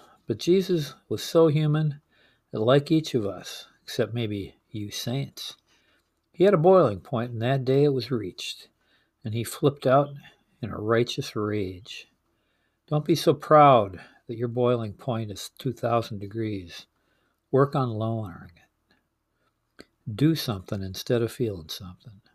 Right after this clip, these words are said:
Well, that's all. And the old boxer rose from his stool once more. As he left the building, he heard a voice. This was not unusual. A thousand rounds in the ring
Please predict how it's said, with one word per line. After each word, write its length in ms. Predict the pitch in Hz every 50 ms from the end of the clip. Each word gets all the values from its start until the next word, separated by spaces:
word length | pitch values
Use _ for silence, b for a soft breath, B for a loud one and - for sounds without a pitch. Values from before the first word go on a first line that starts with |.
| _ _ _ _ _ _ _ _ _ _ _ _ _ _
Well, 640 | - 101 107 123 143 165 180 185 180 156 - - _ _
that's 320 | - - - - 147 - -
all. 260 | 175 139 - - - - - _ _ _ _ _ _ _ _ _ _ _ b b b b b b b b b b b -
And 80 | 110
the 80 | 110 123
old 160 | 139 165 170
boxer 500 | 156 160 165 170 175 - - - 160 151
rose 420 | 147 147 156 165 170 170 170 156 -
from 180 | - 160 143
his 120 | 143 139 139
stool 480 | - - - 151 151 156 151 147 135
once 320 | 131 127 135 143 - - -
more. 540 | 131 120 113 110 104 95 95 110 120 123 b b b b b b b _ _ _ _ _ _ _ _ _ _ _ _ _ _ _ _ _ _
As 120 | - 101 -
he 100 | 107 107
left 320 | 104 113 127 131 - -
the 80 | - 143
building, 480 | 120 127 139 139 139 139 147 147 139
he 140 | 123 120 123
heard 240 | 113 98 123 127 127
a 40 | 127
voice. 640 | 117 117 117 113 101 95 80 - - - - - _ _ _ _ _ _ _ _ _ _ _ _ _ _ _ _ _
This 180 | - 165 151 -
was 140 | 143 131 143
not 200 | 147 151 151 151
unusual. 760 | 151 143 139 139 147 147 147 135 - 107 87 - - - -
A 40 | -
thousand 420 | - 113 110 120 123 113 120 123
rounds 360 | 120 117 120 123 123 113 -
in 60 | 123
the 80 | 117 110
ring 500 | 107 110 113 120 131 135 139 139 139 -